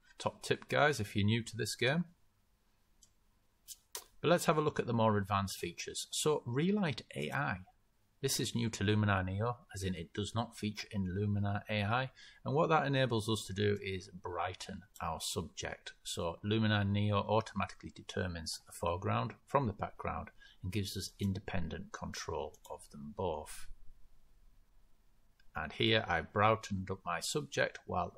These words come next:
the background remains the original shade. So I'll go to the extreme so you can see it. And I can also darken, so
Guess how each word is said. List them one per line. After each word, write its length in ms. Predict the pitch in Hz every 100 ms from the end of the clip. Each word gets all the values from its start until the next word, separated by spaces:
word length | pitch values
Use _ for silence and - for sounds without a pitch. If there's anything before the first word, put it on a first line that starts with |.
| -
the 80 | 104 -
background 800 | 92 - - - 85 80 82 - - -
remains 760 | 82 80 80 78 78 - - - _ _ - - - - - - _
the 160 | 80 76
original 460 | 76 73 - 71
shade. 320 | - - 71
So 120 | - 80
I'll 120 | -
go 140 | 95
to 100 | 90 -
the 80 |
extreme 580 | 82 - - 107 110 107
so 160 | 101 87
you 160 | 78
can 180 | - -
see 240 | - - 131
it. 220 | 165 - - - _ _ - - - - - -
And 160 | 90 80
I 60 |
can 200 | - 85
also 380 | 82 78 - 76
darken, 520 | - 82 82 - -
so 180 | - -